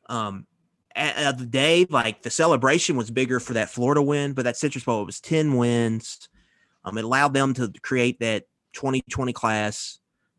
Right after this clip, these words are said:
um, that was the best in school history. Um, you beat a top, like, twelve Penn State team, a Penn State team that had been to a couple of New Year's Six Bowls.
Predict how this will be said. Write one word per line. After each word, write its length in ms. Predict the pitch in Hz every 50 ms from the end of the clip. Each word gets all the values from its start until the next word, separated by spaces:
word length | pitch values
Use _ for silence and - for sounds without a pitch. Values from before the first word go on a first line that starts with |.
| _ _ -
um, 100 | - 82
that 120 | 104 104
was 100 | 101 104
the 60 | -
best 280 | 101 113 117 110 - -
in 80 | 120 113
school 260 | - - 120 113 113
history. 800 | 107 117 110 101 - - - - 104 104 104 104 101 107 104 _ _ _ _ _ _ _ _ _ -
Um, 160 | - 92 98 104
you 140 | 107 113
beat 300 | 113 113 131 135 139 135 139
a 120 | - 117 104
top, 420 | - - 131 123 120 117 - _ _ -
like, 240 | - 104 104 92
twelve 680 | - - - 127 127 123 120 120 120 117 120 - - - _ _ _ -
Penn 160 | 127 131 123
State 320 | 120 - - 117 113 113 -
team, 320 | - 117 117 110 110 107
a 120 | 104 104 - _ _
Penn 140 | - 131 123
State 220 | - - 120 120
team 160 | - - 123 113
that 100 | 113 107
had 100 | 107 104
been 120 | 117 113
to 80 | 113 110
a 20 |
couple 280 | - - 120 113 - 117
of 60 | 113
New 60 | 113
Year's 220 | 110 110 110 -
Six 200 | - 113 104 -
Bowls. 560 | - 110 107 107 104 107 107 107 107 - -